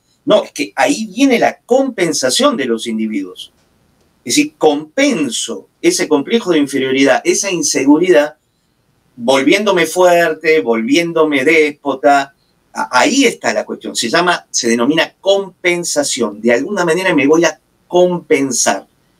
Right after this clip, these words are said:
Pero en el fondo, y esto es clave, esto es, em, información top secret, ¿eh?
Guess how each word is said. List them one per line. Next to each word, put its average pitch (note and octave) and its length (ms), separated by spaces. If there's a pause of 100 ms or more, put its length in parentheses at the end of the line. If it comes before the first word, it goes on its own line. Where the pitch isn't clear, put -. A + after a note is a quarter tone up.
(280)
Pero B3 300
en A3 80
el G3 140
fondo, C#3+ 580
y - 120
esto A#3 200
es A#3 100
clave, - 440
esto A3+ 200
es, - 260 (200)
em, A2+ 800 (380)
información C#3 640
top F3+ 180
secret, B2 440
¿eh? D3 180